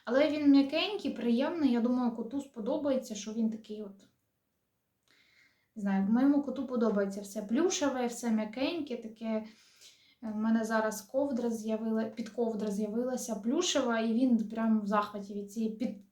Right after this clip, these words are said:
підковдри плюшевої. От, тому, я думаю, йому сподобається.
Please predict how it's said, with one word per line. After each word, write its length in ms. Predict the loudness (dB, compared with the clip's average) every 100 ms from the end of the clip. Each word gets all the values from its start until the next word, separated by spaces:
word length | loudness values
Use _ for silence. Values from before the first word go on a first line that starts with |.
| _ _ _ _ _
підковдри 640 | -10 -4 4 4 4 2
плюшевої. 720 | 0 0 -2 -4 -4 -4 -4 -8 -18 -20 -20 -20 -12
От, 200 | -10 -4
тому, 220 | 0 2
я 80 | 2
думаю, 260 | 4 4
йому 120 | 0
сподобається. 640 | -4 -12 -16 -16 -18 -20